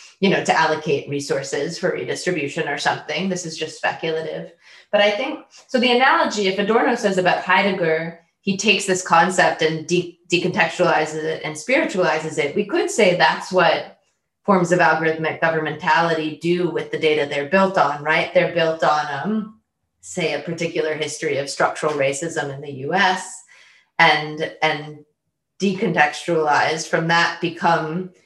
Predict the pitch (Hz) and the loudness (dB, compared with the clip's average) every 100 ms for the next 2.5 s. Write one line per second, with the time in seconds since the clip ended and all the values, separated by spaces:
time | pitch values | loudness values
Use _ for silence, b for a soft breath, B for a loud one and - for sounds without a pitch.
0 | b - 170 170 165 165 165 160 156 160 | b -12 -4 -2 0 0 0 -2 -2 -4
1 | 151 156 147 151 147 139 156 180 147 151 | -4 -4 -4 -2 -2 -2 -4 -4 -4 -2
2 | 147 147 165 165 | -2 -4 -6 -10